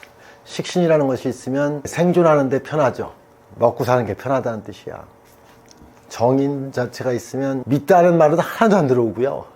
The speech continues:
나 예쁘다는 말은 다 들어와요. 최고의 육신이에요. 이게 양인이거든요. 겁재라고 하는 자체를 반대로는 비견을 갖다 상대적으로 다 얘기하는데,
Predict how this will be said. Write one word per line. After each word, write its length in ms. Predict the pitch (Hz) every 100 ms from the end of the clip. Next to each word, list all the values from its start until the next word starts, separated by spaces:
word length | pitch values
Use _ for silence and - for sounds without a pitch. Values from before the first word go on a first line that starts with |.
| _ _
나 260 | 127 120 143
예쁘다는 460 | 131 156 147 180
말은 240 | 151 139 143
다 220 | - 170
들어와요. 400 | 165 147 104 95 - - - - - -
최고의 440 | - 208 185 175
육신이에요. 480 | 131 - 117 110 101 - - - - - - - _
이게 420 | - 120 120 117 117
양인이거든요. 1040 | 127 143 175 185 165 127 107 113 120 95 - - - - - -
겁재라고 680 | - - - 185 175 165 151
하는 180 | 139
자체를 420 | 120 110 - 117 127
반대로는 500 | 113 117 120 139 131
비견을 640 | - 113 139 123 120 117
갖다 300 | 107 107 110
상대적으로 580 | - 131 139 117 110 101
다 120 | 101
얘기하는데, 580 | 95 98 92 90 - 104